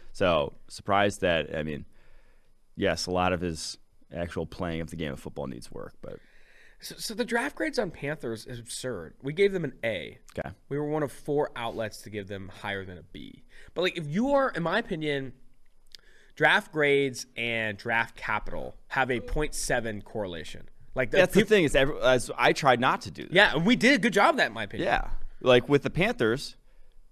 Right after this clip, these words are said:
Speaker 1: they were never gonna, uh, Ike Ekwonu was as ideal a situation, you got picking the top tackle.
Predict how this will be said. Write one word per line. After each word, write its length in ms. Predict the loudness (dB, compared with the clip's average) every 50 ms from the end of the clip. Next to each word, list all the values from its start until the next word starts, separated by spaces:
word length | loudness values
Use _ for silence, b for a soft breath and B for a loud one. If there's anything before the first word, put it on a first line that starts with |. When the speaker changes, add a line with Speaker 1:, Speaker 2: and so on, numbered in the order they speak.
| -16 -10 2
Speaker 1:
they 100 | 4 6
were 140 | 6 6 4
never 320 | 4 6 6 6 6 6
gonna, 200 | 6 6 6 6
uh, 240 | 4 2 2 0 0 0 0 0
Ike 100 | 0 2
Ekwonu 460 | 2 0 2 4 4 4 4 4 4
was 280 | 2 2 0 -4 -8 -14 -18 -8 -4
as 260 | -2 -2 -2 -2 -6 -10 -12 -14 -6 0
ideal 320 | 2 2 2 4 4 2 2
a 40 | 0
situation, 500 | -2 -6 -6 -2 -2 -2 0 0 -2 0
you 40 |
got 320 | 2 2 0 0 -2 -8 -10
picking 200 | -8 -6 -4 -4
the 40 | -2
top 200 | 0 -2 -2 0
tackle. 340 | -2 -4 -4 -4 -8 -14